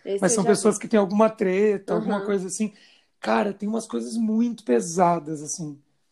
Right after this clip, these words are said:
Speaker 1: Eu
Speaker 2: Tipo,
Speaker 1: sei,
Speaker 2: tem um
Speaker 1: esse
Speaker 2: que eu vi que é, acho que são duas amigas que brigaram, porque uma ficou com o ex-namorado da outra, alguma coisa assim.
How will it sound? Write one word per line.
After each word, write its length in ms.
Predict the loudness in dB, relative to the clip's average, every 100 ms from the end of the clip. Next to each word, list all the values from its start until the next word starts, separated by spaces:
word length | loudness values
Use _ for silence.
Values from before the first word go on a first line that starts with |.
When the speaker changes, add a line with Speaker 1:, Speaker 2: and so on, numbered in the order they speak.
| -14
Speaker 1:
Eu 160 | -10 -8
Speaker 2:
Tipo, 100 | -6
Speaker 1:
sei, 120 | 2
Speaker 2:
tem 160 | 4
um 60 | 6
Speaker 1:
esse 60 | 6
Speaker 2:
que 80 | 4
eu 120 | 2
vi 460 | 2 2 4 2 -4 _ _ _ _ _
que 160 | 0 4
é, 640 | 4 2 0 0 -2 -4 -8 _ _ _ _ _ -14
acho 140 | -12
que 60 | -2
são 160 | 0 4
duas 260 | 4 4
amigas 760 | 2 2 0 -2 0 -2 -2 -14
que 300 | -4 -4 -2
brigaram, 800 | -4 -6 2 4 6 4 2 0 -6 _ _
porque 260 | -10 0 2
uma 500 | 4 4 2 -2 -8 _ -20
ficou 280 | -6 -4
com 120 | 0 2
o 60 |
ex-namorado 540 | 2 0 -2 2 0 0
da 120 | -2
outra, 280 | 0 -2 -4
alguma 220 | -2 -2
coisa 180 | -2 -4
assim. 260 | -2 -2